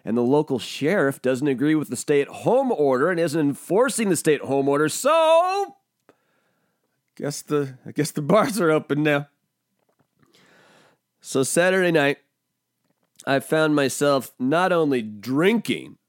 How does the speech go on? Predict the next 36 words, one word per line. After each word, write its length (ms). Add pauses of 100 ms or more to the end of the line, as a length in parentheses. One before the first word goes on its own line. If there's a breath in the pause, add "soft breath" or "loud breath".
(140)
for 160
the 80
first 420
time 320
in 200
one 240
hundred 340
and 160
twenty-four 560
days, 380
but 260
drinking 580 (500 soft breath)
at 200
a 60
bar, 640
and 520
holy 720
fuck, 720 (120)
was 260
it 200
fun. 440 (800 soft breath)
And, 360
and 200
don't 240
worry 580
if 180
you 80
think, 380
uh, 220
if 100
you 60
think 200
my 140
actions 540
sound 280
dangerous. 560